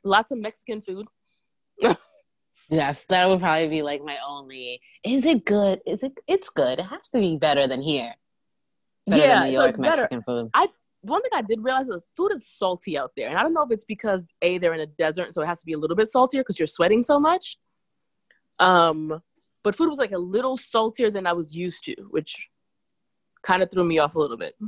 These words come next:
Speaker 2: That's, I usually don't asso-, associate seasoning with rich white people. But interesting.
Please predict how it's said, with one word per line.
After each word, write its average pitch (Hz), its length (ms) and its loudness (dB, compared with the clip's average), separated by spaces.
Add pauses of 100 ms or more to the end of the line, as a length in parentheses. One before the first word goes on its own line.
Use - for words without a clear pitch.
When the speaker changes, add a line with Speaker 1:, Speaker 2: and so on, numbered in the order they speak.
(640)
Speaker 2:
That's, 196 300 4 (160)
I 190 80 -4
usually 254 420 2
don't 254 240 2
asso-, 214 400 0
associate 160 560 -2
seasoning 123 640 -4 (480)
with 127 160 -6
rich 117 220 -6
white 104 180 -12
people. - 320 -12 (720)
But 151 160 -4
interesting. 127 640 -4